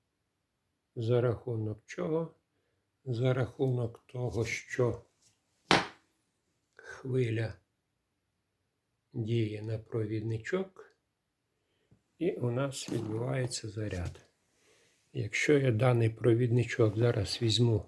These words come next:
поставлю на оцинковану трубу, вже пішли вольти. Так.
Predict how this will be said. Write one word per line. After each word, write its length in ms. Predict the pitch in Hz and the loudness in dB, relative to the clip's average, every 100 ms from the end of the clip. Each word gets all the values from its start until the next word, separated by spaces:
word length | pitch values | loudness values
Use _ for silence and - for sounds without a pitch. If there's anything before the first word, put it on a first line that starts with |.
| _ | _
поставлю 600 | - - - 120 107 107 104 | -10 -6 0 2 2 0 2
на 360 | 110 107 92 _ _ _ _ _ _ _ _ _ _ _ _ | 2 0 -2 _ _ _ _ _ _ _ _ _ _ _ _
оцинковану 1000 | - 113 - 123 113 113 120 107 104 104 | -6 -4 0 0 0 0 -2 0 -2 -4
трубу, 720 | 98 123 113 98 98 110 147 - _ _ _ _ _ _ _ _ _ _ _ _ _ _ _ _ _ _ _ _ _ _ _ _ _ _ _ _ _ _ _ _ _ _ _ - | -6 -4 -2 -2 -2 0 0 -4 _ _ _ _ _ _ _ _ _ _ _ _ _ _ _ _ _ _ _ _ _ _ _ _ _ _ _ _ _ _ _ _ _ _ _ -6
вже 300 | 110 117 110 | 2 2 2
пішли 440 | 113 - 113 104 | -2 -4 -2 -2
вольти. 680 | 98 95 95 87 160 180 - _ _ _ _ _ _ _ _ _ _ _ _ _ _ _ _ _ _ _ _ _ _ _ _ _ _ _ _ | -2 -4 -6 -2 2 2 -2 _ _ _ _ _ _ _ _ _ _ _ _ _ _ _ _ _ _ _ _ _ _ _ _ _ _ _ _
Так. 500 | - 147 170 - | -10 -8 -10 -16